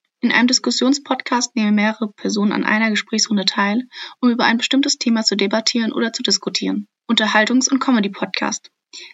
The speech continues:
Diese Podcasts zielen darauf ab, die Zuhörenden zu unterhalten, oft durch humorvolle Inhalte, Geschichten oder Spiele.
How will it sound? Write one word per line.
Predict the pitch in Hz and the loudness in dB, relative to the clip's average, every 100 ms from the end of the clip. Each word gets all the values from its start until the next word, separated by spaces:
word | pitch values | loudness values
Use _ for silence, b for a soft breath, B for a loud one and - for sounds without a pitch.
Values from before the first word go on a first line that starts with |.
| - | -2
Diese | 254 285 | 2 2
Podcasts | 269 254 - 240 - | 0 -4 -4 -4 -2
zielen | 233 214 | 0 2
darauf | 196 202 | 0 0
ab, | - - - | 0 -2 -4
die | - | -8
Zuhörenden | - 240 247 240 214 202 | -2 0 2 2 2 0
zu | 196 | 0
unterhalten, | 202 208 208 202 202 247 - | 0 0 0 -2 -2 -2 -2
oft | 247 - | -8 -6
durch | 247 - | -4 -2
humorvolle | 208 202 208 208 | 0 0 -2 -4
Inhalte, | - 233 240 240 262 | -2 0 0 0 -2
Geschichten | 254 - 220 - 233 240 | -2 -2 -2 -2 -4 -2
oder | 240 240 | -2 0
Spiele. | - 208 190 190 | 0 -2 -2 -4